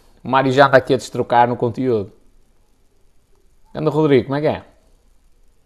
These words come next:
Achas que a área da filosofia contempla a área de marketing? Renato, ah, uma das conclusões a que eu cheguei recentemente foi:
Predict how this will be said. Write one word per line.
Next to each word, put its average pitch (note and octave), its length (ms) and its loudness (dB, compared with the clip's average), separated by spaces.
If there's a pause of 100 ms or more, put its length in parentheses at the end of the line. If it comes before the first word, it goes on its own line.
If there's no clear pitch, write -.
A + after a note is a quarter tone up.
(2750)
Achas E3 300 2
que F3 160 2
a E3+ 80 8
área E3+ 180 6
da D3 220 4
filosofia E3 800 2 (560)
contempla D#3 840 0 (320)
a B2 180 6
área D3+ 280 6
de A#2+ 80 -2
marketing? B2 600 2 (540)
Renato, - 720 -2 (140)
ah, B2+ 500 2 (400)
uma G3+ 280 4
das F#3 160 0
conclusões D3+ 500 0
a B2+ 60 -4
que D3 100 -6
eu C#3+ 60 0
cheguei B2 420 0
recentemente C3+ 880 -6
foi: G#2+ 300 -4